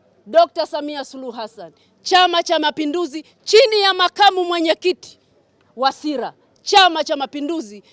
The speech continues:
chini ya Balozi Doctor Emmanuel Nchimbi, katibu mkuu wa chama chetu, gari limewaka. Nimetia nia kama mwanachama mwaminifu wa chama chetu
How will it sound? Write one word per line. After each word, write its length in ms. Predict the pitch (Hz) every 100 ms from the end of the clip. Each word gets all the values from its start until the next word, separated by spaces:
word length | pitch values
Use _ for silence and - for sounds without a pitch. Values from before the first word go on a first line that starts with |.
| _ -
chini 380 | 392 415 339
ya 120 | 320 294
Balozi 680 | 285 302 311 269 196 - _ _ _ _
Doctor 380 | 208 339 - 302
Emmanuel 440 | 277 294 285 269 254
Nchimbi, 480 | 247 - 262 190 160 _ _
katibu 400 | 285 - 294 277
mkuu 280 | 240 285 262
wa 120 | 240
chama 240 | 247 233
chetu, 380 | - 254 220 _ _ _ _ -
gari 380 | 254 277 247 220
limewaka. 520 | 202 190 185 180 _ _ _ _ _ _ _ _ -
Nimetia 520 | 202 226 - 339 339
nia 360 | 349 359 349 359 _ _ _ _ _ _ _ -
kama 360 | 302 370 359
mwanachama 680 | 359 339 339 - 302 247 220
mwaminifu 540 | 214 208 220 320 - _ _ _ _ _ _
wa 160 | 233 277
chama 320 | 311 285 262
chetu 540 | - 320 359 - 392